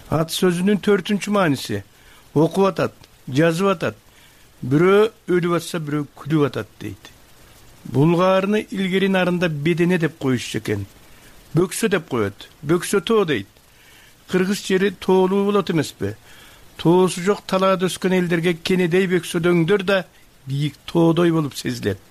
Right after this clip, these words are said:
Ал эми Кыргыздын тоолорунун этеги жалаң эле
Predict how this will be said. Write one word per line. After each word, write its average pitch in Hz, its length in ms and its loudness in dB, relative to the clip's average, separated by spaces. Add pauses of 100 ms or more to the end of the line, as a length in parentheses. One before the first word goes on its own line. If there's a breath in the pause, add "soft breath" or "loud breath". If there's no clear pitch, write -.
(300 loud breath)
Ал 135 140 2
эми 160 140 2
Кыргыздын 156 460 -2
тоолорунун 165 760 2
этеги 156 480 0
жалаң 165 380 2
эле 180 180 2